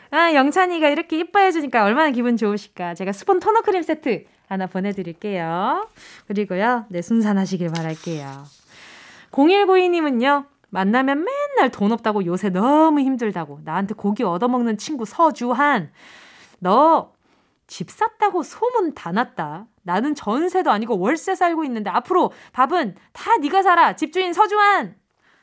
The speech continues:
이렇게 아껴가지고 집 샀네. 어? 이렇게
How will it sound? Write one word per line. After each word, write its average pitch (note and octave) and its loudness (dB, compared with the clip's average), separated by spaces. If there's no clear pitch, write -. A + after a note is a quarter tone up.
이렇게 G#3+ -6
아껴가지고 G3 -4
집 - -6
샀네. D#3+ -2
어? F#3 -4
이렇게 F#3+ -8